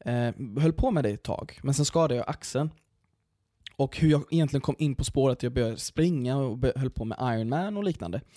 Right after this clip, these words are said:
Det var just att jag hade en skadad axel. Och jag behövde träna upp, eh, min rygg för det.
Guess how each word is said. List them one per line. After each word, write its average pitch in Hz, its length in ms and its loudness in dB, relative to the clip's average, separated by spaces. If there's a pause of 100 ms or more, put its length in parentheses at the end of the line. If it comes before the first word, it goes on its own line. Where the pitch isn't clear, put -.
(420)
Det 139 100 2
var 170 120 6
just 143 260 2
att - 220 -8
jag 127 140 -2
hade 147 200 2
en 147 60 4
skadad 123 320 -4
axel. - 320 -12 (280)
Och - 320 -8
jag 127 80 2
behövde 131 240 4
träna 131 300 -2
upp, 117 380 -4
eh, 113 240 -4
min 123 300 -2
rygg 160 220 -4
för - 140 -10
det. - 160 -12